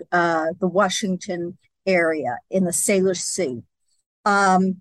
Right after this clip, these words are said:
near the San Juan Islands. And they have a specific dialect that's different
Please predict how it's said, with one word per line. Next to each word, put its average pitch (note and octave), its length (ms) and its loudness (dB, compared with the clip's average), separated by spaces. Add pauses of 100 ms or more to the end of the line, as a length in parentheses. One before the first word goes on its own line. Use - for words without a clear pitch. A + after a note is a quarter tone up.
near G3+ 180 2
the F3+ 100 -2
San F#3 360 -2
Juan E3+ 200 -10
Islands. D#3 600 -14 (400)
And B3+ 180 2
they D#4 140 2
have C4+ 300 -2 (120)
a F#3 140 0 (380)
specific - 640 -6
dialect F3 680 -4
that's - 300 -6
different G3 480 -2